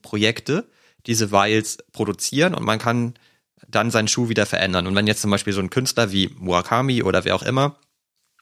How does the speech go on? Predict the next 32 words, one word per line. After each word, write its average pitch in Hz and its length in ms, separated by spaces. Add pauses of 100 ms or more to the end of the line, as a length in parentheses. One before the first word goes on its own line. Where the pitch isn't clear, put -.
(160)
einfach 117 260
sagt, 98 240
„Hey, 110 100
ich 107 120
bring 113 160
solche 101 240
Dinger 165 220
raus, 113 420 (460)
ähm, 98 260
als 101 220
neue 107 200
Kooperation 104 720
mit 95 120
Nike“, 123 480 (540)
ähm, 110 340
dann 107 140
brauche 117 320
ich - 100
halt 120 140
immer 143 260
den 123 160
Schuh, 165 320
um 117 320 (160)
das - 160
Teil 123 240
tatsächlich 113 420
verwenden 98 380
zu - 140
können. 82 260 (340)
Und - 140
hab 113 160
halt 117 220